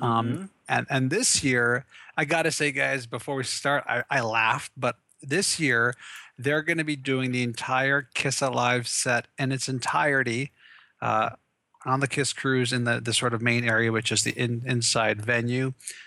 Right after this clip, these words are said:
Speaker 1: And now, the, why did I laugh? I'm a huge Kiss fan. I was in the Kiss Army. If you come to my office, you will see a nineteen seventy-eight Kiss Alive two, like, massive tin garbage can that I was given as a kid that I still have. I love Kiss. Um,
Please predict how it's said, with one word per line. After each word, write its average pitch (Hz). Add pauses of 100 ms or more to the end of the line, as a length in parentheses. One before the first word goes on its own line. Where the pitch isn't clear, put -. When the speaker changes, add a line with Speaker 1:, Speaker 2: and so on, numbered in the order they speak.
(140)
Speaker 1:
And 123
now, 120
the, 127
why 123
did 117
I 110
laugh? 104
I'm 185
a 175
huge 139
Kiss -
fan. 110
I 120
was 117
in 123
the 117
Kiss -
Army. 123
If 110
you 131
come 156
to -
my 127
office, 113
you 120
will 120
see 117
a 110
nineteen 123
seventy-eight 117
Kiss -
Alive 110
two, 120
like, 104
massive 117
tin 117
garbage 113
can 110
that 107
I 110
was 107
given 113
as 107
a 107
kid 107
that 107 (280)
I 113
still 110
have. 104
I 110
love 113
Kiss. 107 (480)
Um, 117